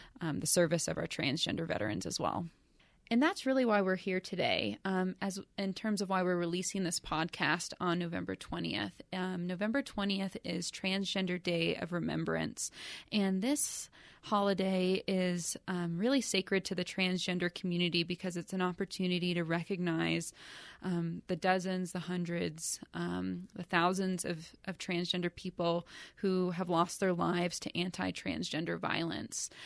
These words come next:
Um, and so our hope with doing this podcast and releasing it on November twentieth is that this one way to honor these individuals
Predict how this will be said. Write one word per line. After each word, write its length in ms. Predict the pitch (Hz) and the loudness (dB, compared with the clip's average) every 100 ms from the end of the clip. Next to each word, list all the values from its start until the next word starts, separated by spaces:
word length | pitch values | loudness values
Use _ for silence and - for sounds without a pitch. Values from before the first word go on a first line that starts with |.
| - - - | -14 -14 -4
Um, 440 | 196 180 180 175 - | 0 0 0 -4 -4
and 140 | 196 | -2
so 420 | 180 202 185 180 - | 0 2 2 2 2
our 160 | 190 202 | 0 0
hope 260 | 196 185 | 0 0
with 140 | 196 - | -2 0
doing 240 | 220 233 | 4 4
this 160 | 190 - | 4 0
podcast 760 | 175 180 - 180 175 170 - | -2 -2 0 2 2 0 -6
and 120 | - | -4
releasing 420 | 180 180 208 - 190 | 0 0 0 2 2
it 140 | 180 | 2
on 120 | 180 | 2
November 320 | 180 170 175 | 0 0 0
twentieth 540 | 170 - 180 175 175 - | 0 0 2 2 0 0
is 140 | 175 | -4
that 160 | - - | -2 -2
this 260 | 180 - - | -2 -4 -8
one 240 | 180 202 214 | 2 4 6
way 220 | 196 180 | 6 4
to 140 | - | 2
honor 460 | - 180 185 180 180 | 0 2 4 2 0
these 160 | - 175 | -2 -2
individuals 760 | 175 175 170 170 170 170 170 | 0 0 0 0 0 0 0